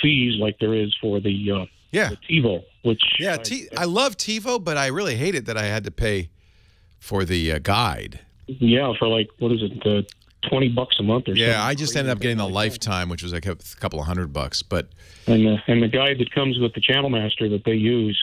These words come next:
Speaker 1: seems to be, uh, you know, I mean, it's accurate, had very little problems. The only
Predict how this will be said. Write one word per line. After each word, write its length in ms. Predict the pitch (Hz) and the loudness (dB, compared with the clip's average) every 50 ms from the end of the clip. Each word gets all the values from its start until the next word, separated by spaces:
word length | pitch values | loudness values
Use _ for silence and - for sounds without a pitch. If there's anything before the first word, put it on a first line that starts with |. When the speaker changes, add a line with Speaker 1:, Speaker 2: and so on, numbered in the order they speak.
| - _ _ _ _ _ _ _ _ - - - - - | -6 _ _ _ _ _ _ _ _ -20 -20 -8 -2 0
Speaker 1:
seems 280 | - 127 123 117 - | 2 2 4 2 2
to 100 | - - | 2 0
be, 380 | 107 110 110 107 104 101 104 101 | 2 2 4 4 4 4 2 2
uh, 240 | 98 98 95 95 95 | 2 0 -2 -2 -4
you 220 | 98 110 120 113 110 | -4 -2 -2 0 2
know, 60 | 110 | 2
I 20 | |
mean, 160 | 110 107 101 104 | 2 2 2 0
it's 100 | 101 - - - - - - - - - - | 0 -2 -4 -4 -2 -2 -2 -4 -4 -6 -4
accurate, 480 | - 120 127 120 - - 139 143 139 135 | -2 -2 -2 0 2 2 2 2 2 2
had 200 | 123 113 107 110 | 0 -2 0 0
very 160 | 117 113 110 | 0 0 2
little 180 | 107 104 101 98 | 0 0 -2 -2
problems. 400 | - - 123 127 117 104 98 95 | -2 -2 -2 0 0 -2 -2 0
The 80 | 110 | 0
only 320 | 139 180 214 226 202 - | 2 2 4 2 2 0